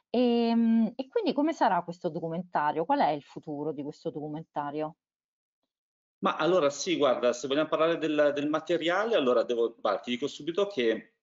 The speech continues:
Speaker 2: appunto come viene scritto alla fine del trailer, do-, la, le interviste sono state fatte nel du-,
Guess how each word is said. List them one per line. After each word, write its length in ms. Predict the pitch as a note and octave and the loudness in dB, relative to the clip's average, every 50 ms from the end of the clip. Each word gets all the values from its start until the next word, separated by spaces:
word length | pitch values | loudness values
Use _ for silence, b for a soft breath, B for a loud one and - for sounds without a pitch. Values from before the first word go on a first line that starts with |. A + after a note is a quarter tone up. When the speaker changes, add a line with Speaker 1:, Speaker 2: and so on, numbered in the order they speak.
| _ _ _ _ _ _ _ _ _ _ - - | _ _ _ _ _ _ _ _ _ _ -20 -20
Speaker 2:
appunto 360 | D3+ - - C#3 C3+ C3 D3 | -14 -8 -6 -4 -2 -2 -2
come 220 | C#3 C#3+ C#3 C3 B2 | -2 -2 -2 -2 -2
viene 680 | A#2 B2 A#2+ A#2+ A#2 A2+ A2 A2 A2 A2 A2 G#2+ G#2+ G#2 | -2 -2 -2 0 -2 -2 -2 -2 -2 -2 -4 -4 -4 -6
scritto 400 | - - - C3 B2+ B2+ - C3+ | -8 -8 -6 -6 -6 -4 -2 0
alla 140 | B2 B2 A#2 | 0 0 -2
fine 260 | - - C3 B2+ B2 | -2 -4 -4 -2 -2
del 220 | A2+ - A2+ - | 0 -2 -2 -2
trailer, 800 | - - B2 C3 C#3 D3 D3 D3+ D#3 D#3 D#3 D#3 D#3 D3+ C#3 - | -4 -2 -2 0 0 0 0 0 0 2 2 2 2 0 0 -4
do-, 240 | - A2+ A2 A2+ G#2+ - G2+ | -8 -6 -6 -6 -6 -6 -6
la, 520 | G2 G2+ G2+ G2 G2 F#2+ F#2+ F#2+ F#2 F#2 F#2 | -2 0 0 2 0 0 -4 -6 -6 -8 -8
le 80 | F#2 G2 | -8 -8
interviste 400 | G2+ - A#2+ - B2 B2 - F3+ | -6 -4 -4 -4 -4 -6 -6 -6
sono 40 | - - B2 | -6 -4 -4
state 120 | - A#2+ | -4 -2
fatte 240 | A2 - A2+ - - | -2 -2 -2 -4 -4
nel 100 | A#2 G#2+ | -6 -6
du-, 180 | G#2 A2+ G#2+ | -6 -10 -12